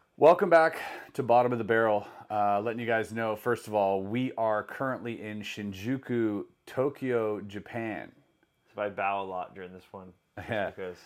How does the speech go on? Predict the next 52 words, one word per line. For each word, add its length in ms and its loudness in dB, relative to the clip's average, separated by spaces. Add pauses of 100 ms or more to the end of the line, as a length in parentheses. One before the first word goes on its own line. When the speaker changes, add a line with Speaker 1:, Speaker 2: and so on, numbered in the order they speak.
(120)
Speaker 1:
And 100 -8
we 100 0
got 160 6
Speaker 2:
I'm 140 2
Speaker 1:
a 40 -2
Speaker 2:
so 140 0
Speaker 1:
lo-, 160 0 (360)
Speaker 2:
happy 300 -2
to 60 -10
be 180 -8
here. 240 -6
Speaker 1:
we 60 -2
got 140 4
a 80 2
lot 300 2
to 60 -16
talk 300 -10
about. 320 -4
Speaker 2:
<laughs> 120 0
Oh, 80 0
buddy. 380 -2 (180)
Speaker 1:
This 180 -6
is 120 -8
incredible. 520 -4
Speaker 2:
We 80 -4
should 140 -8
get 80 4
to 80 -4
the 80 0
bottom 320 2
of 100 -4
it 100 -8
if 60 -18
you 60 -20
think 140 -6
Speaker 1:
Let's, 120 -6
Speaker 2:
about 120 -4
it. 100 -2
Speaker 1:
let's 160 2
hundred 260 -2
percent 280 -4
get 80 -4
to 60 -4
the 40 -10
bottom 280 -2
of 100 -6
it. 40 -6
What 140 -2
do 40 -2
we 60 0
got 180 4
here? 140 -2